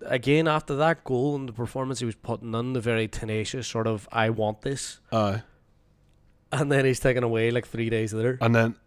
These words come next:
Speaker 2: but you also have Brandon Kavanagh, who's, who's really put himself in the frame now for a starting position.
Speaker 1: But
Speaker 2: Who,
Speaker 1: as you
Speaker 2: who'll
Speaker 1: say, could
Speaker 2: play off the right.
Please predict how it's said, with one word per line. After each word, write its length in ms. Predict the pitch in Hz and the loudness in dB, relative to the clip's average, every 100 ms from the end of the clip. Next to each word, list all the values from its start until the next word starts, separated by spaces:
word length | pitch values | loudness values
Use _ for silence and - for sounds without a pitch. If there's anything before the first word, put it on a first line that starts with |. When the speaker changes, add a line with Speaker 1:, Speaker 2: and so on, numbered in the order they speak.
| _ _ _ | _ _ _
Speaker 2:
but 140 | - 123 | -4 2
you 100 | 123 | 8
also 220 | 120 120 | 8 8
have 140 | 120 104 | 4 8
Brandon 260 | 113 110 | 6 6
Kavanagh, 540 | 104 120 113 120 135 131 | 0 4 4 6 6 6
who's, 260 | 120 101 - 110 | 4 0 -8 -4
who's 160 | 107 | -4
really 540 | 104 107 113 117 127 120 | -2 4 6 6 6 4
put 160 | 131 | 4
himself 420 | 117 110 113 107 - | 2 0 0 0 0
in 120 | 104 | -2
the 60 | |
frame 300 | 95 110 110 | 2 2 4
now 140 | 117 113 | 4 2
for 100 | 107 | 0
a 40 | |
starting 260 | 101 113 120 | 0 0 0
position. 300 | 120 120 120 | 0 2 4
Speaker 1:
But 60 | 113 | 4
Speaker 2:
Who, 60 | |
Speaker 1:
as 100 | 113 | 4
you 80 | 120 | 2
Speaker 2:
who'll 180 | 110 117 | 4 4
Speaker 1:
say, 40 | 113 | 4
could 80 | 120 | 2
Speaker 2:
play 120 | 113 | 6
off 200 | 110 - | 4 4
the 100 | 107 | 2
right. 300 | 107 123 - | 4 4 0